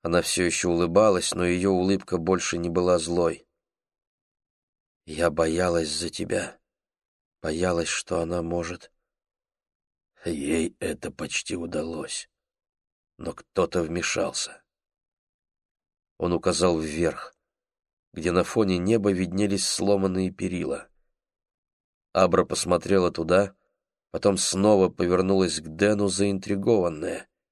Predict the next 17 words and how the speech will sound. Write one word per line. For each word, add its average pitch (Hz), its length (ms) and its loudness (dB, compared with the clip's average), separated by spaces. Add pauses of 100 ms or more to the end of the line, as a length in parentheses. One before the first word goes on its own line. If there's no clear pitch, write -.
(880)
В 87 120 0
ответ 110 440 2
он 113 160 2
лишь 107 240 -2
покачал 104 580 0
головой. 92 640 0 (1300)
Теперь 127 340 2
указала 120 680 6
она, 107 540 4 (600)
только 98 280 2
не 98 140 2
вверх, 98 580 2
а 107 120 2
вниз. 92 480 -2 (1160)
Был 95 280 4
когда-то 95 500 4
фокусник - 800 -2